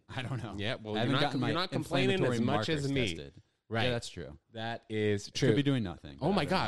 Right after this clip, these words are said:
Speaker 1: know.
Speaker 2: Pat, the election is coming up soon.
Speaker 1: <laughs> It
Speaker 2: Do you
Speaker 1: is
Speaker 2: even,
Speaker 1: coming up
Speaker 2: do you even know
Speaker 1: soon.
Speaker 2: who you're voting for?
Speaker 1: <laughs> I don't know.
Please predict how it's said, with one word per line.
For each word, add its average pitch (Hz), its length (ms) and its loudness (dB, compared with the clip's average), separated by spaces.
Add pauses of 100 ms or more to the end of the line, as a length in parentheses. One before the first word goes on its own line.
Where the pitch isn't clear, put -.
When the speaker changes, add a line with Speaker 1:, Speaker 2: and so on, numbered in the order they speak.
Speaker 1:
know. - 60 6
Speaker 2:
Pat, 190 220 0
the 131 100 0
election 135 580 -2
is 151 100 -6
coming 160 320 -4
up 117 140 -8
soon. 180 480 -6 (200)
Speaker 1:
<laughs> 175 120 -8
It 170 200 -6
Speaker 2:
Do 135 80 0
you 220 60 4
Speaker 1:
is 294 100 6
Speaker 2:
even, 277 200 4
Speaker 1:
coming 226 140 2
up - 60 -2
Speaker 2:
do 208 80 -8
you 240 100 2
even 277 120 2
know 294 80 4
Speaker 1:
soon. 285 60 2
Speaker 2:
who 254 60 2
you're 226 140 2
voting 185 300 2
for? 269 360 0
Speaker 1:
<laughs> - 1200 -18
I 113 120 -4
don't 85 160 -8
know. 67 120 -14